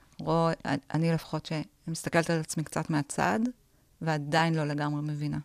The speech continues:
מרגישה שיש לי הזדמנויות, אה,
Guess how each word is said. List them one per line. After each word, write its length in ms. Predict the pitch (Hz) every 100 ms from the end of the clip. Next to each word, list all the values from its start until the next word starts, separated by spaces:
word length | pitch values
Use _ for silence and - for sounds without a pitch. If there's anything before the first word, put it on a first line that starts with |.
| - _ _ _ _ _ _ _
מרגישה 380 | 160 156 156 170
שיש 720 | 165 170 156 151 151 - -
לי 80 | 170
הזדמנויות, 720 | 160 156 151 156 160 160 -
אה, 280 | 175 165 147